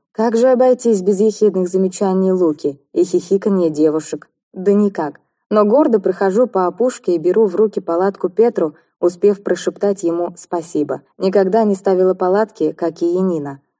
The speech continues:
Нам не с первого раза удается забить колья, и мы даже веселимся, пытаясь выдрузить ее. Бросив спальные мешки внутрь, достаю провизию и подхожу к костру, который уже успели разжечь парни.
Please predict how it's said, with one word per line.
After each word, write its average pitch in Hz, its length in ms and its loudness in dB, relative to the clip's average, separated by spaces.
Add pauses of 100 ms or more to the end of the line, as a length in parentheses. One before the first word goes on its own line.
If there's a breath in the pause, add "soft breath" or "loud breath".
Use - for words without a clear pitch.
(120)
Нам 247 300 0
не 240 80 2
с - 80 -10
первого 202 400 2
раза 214 260 2
удается 180 520 2
забить 170 340 0
колья, 233 380 2
и 160 120 0
мы 190 140 0
даже 185 300 0
веселимся, 190 640 0
пытаясь 180 440 0
выдрузить 185 640 0
ее. 147 320 -4 (200)
Бросив 214 400 2
спальные 214 460 0
мешки 196 320 -2
внутрь, 208 400 0
достаю 185 420 0
провизию 202 520 2
и 160 80 0
подхожу 180 400 -4
к 190 60 -12
костру, 208 340 0
который 196 420 0
уже 180 240 -2
успели 190 400 2
разжечь 175 480 -2
парни. 151 460 -6